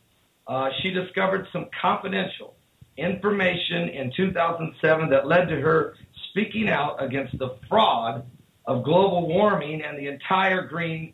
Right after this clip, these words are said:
agenda. Zelinsky is an internationally recognized radio host.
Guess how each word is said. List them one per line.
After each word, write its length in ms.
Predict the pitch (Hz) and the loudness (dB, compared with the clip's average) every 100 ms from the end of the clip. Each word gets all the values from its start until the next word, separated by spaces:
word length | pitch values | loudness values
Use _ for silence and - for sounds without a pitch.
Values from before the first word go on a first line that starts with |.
| 147 | -8
agenda. 640 | 143 156 160 165 139 - - _ _ _ _ _ _ | -6 -2 0 0 -4 -6 -12 _ _ _ _ _ _
Zelinsky 640 | 120 170 214 - 190 190 175 | 2 4 4 2 -2 0 0
is 80 | 170 | 2
an 180 | 160 160 | 2 2
internationally 720 | 196 233 220 208 - - 143 | 4 6 6 4 2 -4 -6
recognized 800 | 156 170 175 180 170 165 151 131 | 0 2 2 0 2 4 4 2
radio 480 | 127 165 202 208 185 | 2 2 4 2 2
host. 340 | - - - | 2 0 -6